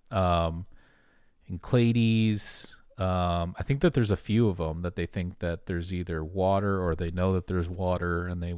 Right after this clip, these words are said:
Speaker 2: think there's something happening underneath the water. Uh, we did an episode, and actually we talked about, uh, with Avi Loeb when we had Avi Loeb on. I think that was it the first time or the second time, I can't remember. Uh, but it, they had just announced that they found phosphine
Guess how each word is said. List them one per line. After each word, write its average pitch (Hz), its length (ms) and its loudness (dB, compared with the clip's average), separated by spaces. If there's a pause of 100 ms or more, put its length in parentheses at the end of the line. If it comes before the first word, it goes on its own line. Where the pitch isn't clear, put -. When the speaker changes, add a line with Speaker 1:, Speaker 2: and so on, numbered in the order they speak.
(100)
Speaker 2:
think - 300 -6
there's 85 140 -6
something 90 300 -2
happening 90 400 -4
underneath 90 460 -2
the 90 80 -6
water. 87 520 -2 (580)
Uh, 90 220 4
we 104 80 2
did 104 160 2
an 101 100 2
episode, 101 500 0
and 90 100 -4
actually 87 240 -4
we 85 100 -6
talked 87 240 0
about, 87 260 -4
uh, 87 220 0
with 98 220 -2
Avi 90 260 2
Loeb 90 360 0
when 87 100 -4
we 85 80 -4
had 85 120 -4
Avi 85 300 -2
Loeb 87 300 -2
on. 85 140 -2
I 87 80 -6
think - 400 -12
that 92 120 -8
was 92 160 -8
it 90 80 -12
the - 80 -12
first - 320 -4
time 104 240 0
or 90 40 -6
the 90 80 -8
second - 340 -8
time, - 180 -10
I - 60 -8
can't - 180 -10
remember. 87 420 -6 (520)
Uh, 82 180 2
but 92 160 -2
it, 98 260 0
they 104 100 2
had 95 100 0
just 104 220 0
announced 95 460 2
that - 120 -20
they 92 100 -4
found 90 400 0
phosphine 87 840 -2